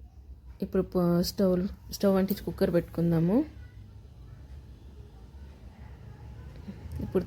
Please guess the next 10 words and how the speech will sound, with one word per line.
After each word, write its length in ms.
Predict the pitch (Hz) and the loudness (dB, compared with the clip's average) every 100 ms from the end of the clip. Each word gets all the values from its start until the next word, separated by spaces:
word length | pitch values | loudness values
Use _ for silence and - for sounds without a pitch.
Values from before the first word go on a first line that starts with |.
| 190 | 4
తగిన 180 | 175 175 180 | 4 4 6
కావాల్సిన 320 | 175 190 202 | 6 8 6
ఇంగ్రీడియంట్స్ 340 | 180 190 196 185 | 6 6 6 6
అంతా 160 | 175 175 | 6 6
రెడీ 140 | 165 175 | 6 6
చేసుకుందామండి. 600 | 170 - 175 170 170 170 220 | 2 4 4 4 6 8 8
ఒక 100 | 202 | 6
ఫైవ్ 160 | - 185 180 | 4 6 6
టమాటోస్ 420 | 175 180 196 - 196 | 4 4 4 2 0
తీసుకున్నాను 580 | - - 170 165 180 | 0 2 4 6 6